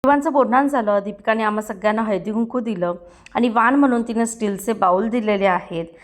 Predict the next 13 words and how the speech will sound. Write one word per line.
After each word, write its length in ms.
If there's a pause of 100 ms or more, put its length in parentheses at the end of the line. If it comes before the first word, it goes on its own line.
(220)
यानंतर 400
आम्ही 200
सगळ्या 380
मैत्रिणी 460 (100)
छान 260
गप्पा 260
मारत 220
बसलो 360
होतो 380 (260)
आणि 120
माझ्या 360
शेजारी 360
बसलेली 420